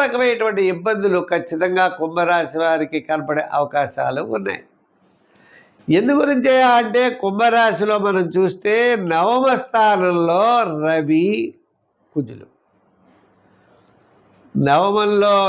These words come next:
రవి కాదు, నవ-, అష్టమంలోనే రవి, నవమంలో బుధుడు, కుజుడు. అలా అదే విధంగా మనం చూసినట్లయితే సప్తమంలో కేతు, రాశిలో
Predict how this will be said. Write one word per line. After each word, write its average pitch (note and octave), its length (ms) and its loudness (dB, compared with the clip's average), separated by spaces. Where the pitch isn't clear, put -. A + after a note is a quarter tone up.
రవి F#3 280 0
కాదు, F#3 300 0
నవ-, F3+ 280 -2
అష్టమంలోనే F#3 680 0
రవి, C#3 220 -2
నవమంలో G#3+ 640 0
బుధుడు, G3 340 0
కుజుడు. C3+ 360 -6
అలా G#3 280 2
అదే G3 180 2
విధంగా A#3+ 400 0
మనం A#3 160 2
చూసినట్లయితే G3 800 0
సప్తమంలో F3+ 720 0
కేతు, C#3 360 -6
రాశిలో F3 680 0